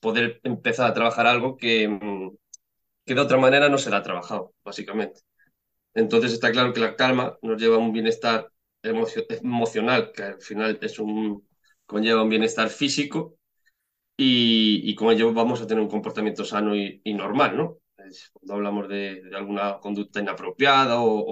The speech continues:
o así. Y, y otro punto que me parece interesante es que muchas veces esto nos lleva a que el propio animal, el, el individuo que, f-, que, mm, vive esa calma,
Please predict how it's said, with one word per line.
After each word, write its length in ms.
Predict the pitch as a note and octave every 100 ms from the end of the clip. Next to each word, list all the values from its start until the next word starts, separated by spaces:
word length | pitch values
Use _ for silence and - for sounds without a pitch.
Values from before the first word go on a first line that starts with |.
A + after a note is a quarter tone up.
| - -
o 60 |
así. 220 | - G#2+ - _ _ - _ _ _
Y, 140 | C#3
y 100 | D3+
otro 180 | D#3 E3
punto 180 | F3 E3
que 60 |
me 80 | E3
parece 180 | D#3 D3+
interesante 440 | D3+ D3+ D3+ D3
es 80 | -
que 100 | D3
muchas 360 | C3 C3 - C3
veces 340 | C3 D3 C#3+
esto 300 | C#3 D3+ C#3
nos 120 | C#3 A2
lleva 160 | B2+
a 60 | C3
que 360 | C3+ B2+ - _ _ _ _
el 180 | A2+ G#2+
propio 460 | B2+ B2 - A#2+ C3
animal, 500 | C3 B2+ C#3+ D3+ -
el, 180 | G#2+ G#2
el 80 | A2+
individuo 340 | A2 A2+ A#2+
que, 100 | B2
f-, 160 | A#2 G#2+ -
que, 180 | - A2 - -
mm, 360 | A2 G#2 G2+ F#2 - _ _
vive 260 | A#2 C3+ C3+
esa 200 | C#3 -
calma, 420 | C#3+ D3+ G3 -